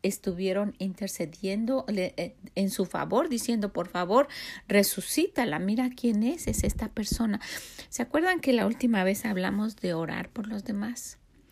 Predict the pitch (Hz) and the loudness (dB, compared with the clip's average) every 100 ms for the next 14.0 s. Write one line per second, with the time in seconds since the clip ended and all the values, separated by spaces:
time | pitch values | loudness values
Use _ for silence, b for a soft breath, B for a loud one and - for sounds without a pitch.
0 | B B B - 190 226 220 220 240 - | B B B -4 -2 2 2 2 -2 -2
1 | - 185 - 196 170 190 - - 180 175 | -6 -4 -2 0 0 -2 -4 -4 -4 -4
2 | - - - - - - 170 170 175 180 | -6 -6 -6 -6 -8 -6 -4 -4 -4 -6
3 | 185 190 - 185 - 226 208 226 202 - | -8 -6 -8 -6 -4 -4 -4 -6 -6 -8
4 | - 202 190 - 202 196 202 330 330 - | -6 -6 -6 -6 -8 -4 -2 -2 -4 -18
5 | - - - B B B B 202 294 370 | -16 -18 -18 B B B B 2 4 4
6 | 262 254 226 - 233 214 202 202 214 196 | 2 4 2 0 -4 -2 -4 -2 0 0
7 | 208 180 180 190 214 226 190 185 202 226 | 0 -2 -2 0 2 2 0 -2 -2 -2
8 | - 175 170 - 170 - 196 170 170 190 | 0 0 0 -2 -6 0 2 2 4 6
9 | 233 359 302 208 - - 233 320 B B | 6 6 4 2 0 -2 -2 -2 B B
10 | B - 180 - 214 247 269 269 247 220 | B 2 2 6 8 8 8 6 6 4
11 | 190 196 208 220 208 196 208 214 208 220 | 4 6 4 4 4 2 2 2 0 0
12 | 220 220 254 262 240 - 269 247 247 226 | 0 2 4 2 -2 -2 0 2 0 -2
13 | 220 208 - 208 208 196 190 175 - 185 | -4 -4 -2 0 0 -2 -4 -6 -4 -6